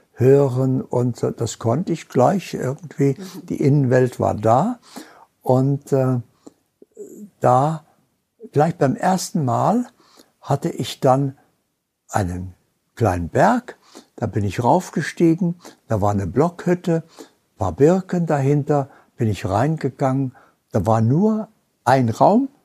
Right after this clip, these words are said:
Speaker 1: ein thronartiger Sessel und da saß ein alter, weiser Mann.
Speaker 2: Mhm.
Speaker 1: Und dann habe ich den gefragt, „Äh, bist du es,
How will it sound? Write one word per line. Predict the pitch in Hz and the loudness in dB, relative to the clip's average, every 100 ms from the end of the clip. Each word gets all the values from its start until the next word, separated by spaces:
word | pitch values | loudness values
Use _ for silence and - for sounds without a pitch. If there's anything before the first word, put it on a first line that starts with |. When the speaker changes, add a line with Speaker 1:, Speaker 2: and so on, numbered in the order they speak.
| _ _ _ _ - | _ _ _ _ -2
Speaker 1:
ein | 120 135 143 127 _ _ _ _ | 2 4 2 -2 _ _ _ _
thronartiger | - 113 151 147 - 110 104 95 95 | 2 4 6 4 2 2 2 0 0
Sessel | 87 156 175 208 196 - - - _ _ | 2 0 0 -2 -4 -8 -20 -20 _ _
und | - 104 | -8 -4
da | 98 | -4
saß | 87 101 117 135 | -2 0 0 -2
ein | - 101 | -6 -6
alter, | 90 101 104 113 101 | -6 -6 -4 -4 -4
weiser | 85 95 90 92 | -4 -4 -6 -6
Mann. | 87 73 65 65 | -6 -10 -12 -16
Speaker 2:
Mhm. | 170 175 185 175 156 _ _ _ _ - | -18 -18 -18 -20 -20 _ _ _ _ -12
Speaker 1:
Und | 104 | -8
dann | 95 | -4
habe | 117 127 | -4 -4
ich | - | -2
den | 127 131 | 0 0
gefragt, | 123 135 110 107 - - | -2 0 0 0 -4 -12
„Äh, | 107 - _ | -12 -12 _
bist | 95 101 - - | -8 -6 -8 -8
du | 107 107 220 | -2 -2 -2
es, | - - | -4 -10